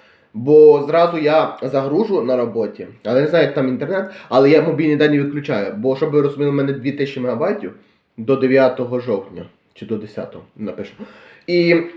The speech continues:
воно може махом все жерти, тому ліпше нехай в ресторані загружу, я там підключу зарядку, коротше, побачимо, добре. Ну що ж, самий найголовніший коментарій із цього відео, не знаю, чи вам видно, ну це я мушу показати, може видно.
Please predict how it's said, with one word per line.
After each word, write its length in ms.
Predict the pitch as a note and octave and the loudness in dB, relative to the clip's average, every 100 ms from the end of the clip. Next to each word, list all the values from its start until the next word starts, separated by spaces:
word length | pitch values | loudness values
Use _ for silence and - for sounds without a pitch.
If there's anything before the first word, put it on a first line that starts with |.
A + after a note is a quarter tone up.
| - | -6
воно 160 | C#3+ E3 | 0 2
може 180 | E3 E3 | 2 2
махом 240 | D#3 C#3+ | 0 0
все 200 | - C#3 | -4 -4
жерти, 360 | A#2 F#2 - G2+ | -4 -8 -10 -10
тому 260 | D#3+ E3+ | -2 0
ліпше 220 | E3 E3+ | 0 -4
нехай 200 | D#3 D#3 | -4 0
в 40 | D3 | 0
ресторані 400 | C#3 D#3 B2 A2 | 0 -2 -2 -2
загружу, 360 | G#2 E3 F#3 | -2 0 0
я 120 | C#3 A#2 | 0 -2
там 160 | C#3 | -4
підключу 380 | A#2 - B2+ B2 | -8 -8 -8 -6
зарядку, 320 | A2+ D3+ D3 | -2 0 -2
коротше, 360 | - G#3+ F#3 - | 2 2 2 0
побачимо, 440 | D3 A2+ G#2 - G2+ | -4 -4 -4 -6 -2
добре. 260 | D3 A2+ - - - - - | 0 0 -6 -18 -20 -20 -12
Ну 160 | E3 A#3 | 0 0
що 220 | A#3 E3+ | 2 -2
ж, 160 | A#2 - - _ _ | -2 -12 -20 _ _
самий 520 | - F3+ G3+ G#3+ A3+ | -4 0 2 2 0
найголовніший 720 | A3+ D#3+ D#3 D3+ D3+ E3 D#3 | 0 -4 2 2 2 0 -6
коментарій 600 | - B2+ B2+ D#3+ F#3 G3+ G#3 - - | -6 -4 -2 0 2 2 -2 -14 -4
із 220 | E3+ E3+ - | 0 0 4
цього 300 | F3 E3+ D3 | 4 4 0
відео, 240 | B2 A2 | -2 -2
не 120 | B2 | -6
знаю, 300 | C#3 A#2+ F#2+ | -4 -4 -4
чи 140 | - B2 | -6 -6
вам 180 | A#2 | -4
видно, 420 | A2+ G#3+ - A2+ - - _ _ _ _ _ _ _ _ - | 2 2 2 -6 -10 -18 _ _ _ _ _ _ _ _ 2
ну 160 | F3 | 2
це 140 | G3 F#3+ | 4 4
я 140 | F3 | 4
мушу 160 | E3+ E3+ | 2 -4
показати, 420 | C3+ C3+ A2+ A#2+ | -8 -6 -6 -4
може 260 | C3+ D3+ C3 | -4 -2 -2
видно. 260 | G2+ F2+ | -4 -6